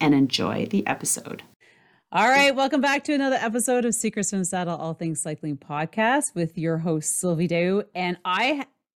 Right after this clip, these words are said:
I am so excited. I've been waiting for this interview for a long time.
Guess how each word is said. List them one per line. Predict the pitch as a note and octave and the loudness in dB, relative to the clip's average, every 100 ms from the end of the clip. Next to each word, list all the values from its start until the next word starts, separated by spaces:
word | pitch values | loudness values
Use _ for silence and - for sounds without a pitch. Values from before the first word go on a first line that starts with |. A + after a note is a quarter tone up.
| _ _ _ | _ _ _
I | G3 A3 | -2 0
am | A#3+ A#3+ | 2 0
so | - - A#3 B3 | 0 0 2 2
excited. | C4+ - A3 G#3 G#3 | 0 -4 -2 -2 -2
I've | F3+ | -2
been | G3+ G3 | -4 -2
waiting | F3 F3 G#3 A3+ | -2 -2 -4 -6
for | C4 | -6
this | B3+ - | -6 -4
interview | F3+ E3+ E3 E3 D#3+ | -6 -6 -6 -4 -6
for | D#3+ D#3 - | -8 -10 -6
a | D#3+ D#3+ D#3+ | 0 2 2
long | D#3 D#3 D#3+ F3 A3 A3+ | 2 2 2 4 4 2
time. | G#3+ F3+ F3 F#3+ A#3+ | 0 0 2 2 0